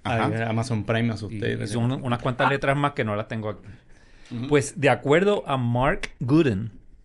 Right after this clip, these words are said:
Speaker 3: en su Twitter account,
Speaker 1: Mark
Speaker 3: hay,
Speaker 1: Gooden.
Speaker 3: hay solamente un equipo de Major League Baseball que no tiene un Pride Night.
Speaker 2: Los Rangers de Texas.
Speaker 3: ¿Tú lo sabías, entonces?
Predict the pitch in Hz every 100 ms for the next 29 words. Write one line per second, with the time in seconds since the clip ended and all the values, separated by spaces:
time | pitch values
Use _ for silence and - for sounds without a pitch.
0 | - - 110 - 113 - 143 143 110 90
1 | 90 - - - - 107 120 107 73 69
2 | - - 143 135 - 175 180 185 147 156
3 | 175 180 165 156 156 160 165 160 185 175
4 | 139 113 - - 113 120 127 160 170 131
5 | 131 - 123 120 110 90 - - - _
6 | _ - - - - - 117 101 123 -
7 | 113 113 139 156 147 135 123 113 120 -
8 | - - - 123 127 196 190 160 95 98
9 | 151 165 120 98